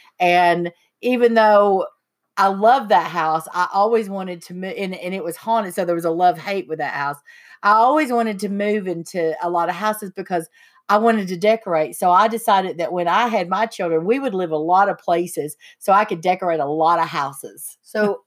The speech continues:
Speaker 2: my
Speaker 1: <laughs>
Speaker 2: mom was a big pusher of making your childhood dreams come true. <laughs>
Speaker 1: Yes.
Speaker 2: So we, um, we did move in a lot of places, and it was really awesome. We, we enjoyed it, and it taught us how to adapt and how to change and, and, and grow,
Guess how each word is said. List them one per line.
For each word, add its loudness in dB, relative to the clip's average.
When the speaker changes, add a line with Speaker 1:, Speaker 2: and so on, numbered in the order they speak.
Speaker 2:
my 0
Speaker 1:
<laughs> -
Speaker 2:
mom 2
was -2
a 0
big -8
pusher -6
of -6
making -10
your -10
childhood -4
dreams -10
come -16
true. -10
<laughs> -4
Speaker 1:
Yes. 0
Speaker 2:
So -4
we, -6
um, 0
we -10
did -4
move -6
in -4
a -2
lot 0
of -10
places, -8
and -4
it -4
was -4
really 0
awesome. 2
We, -6
we -4
enjoyed -4
it, -8
and -2
it -4
taught 4
us -4
how 4
to 0
adapt 2
and -4
how -6
to -6
change -4
and, -8
and, -10
and -10
grow, 0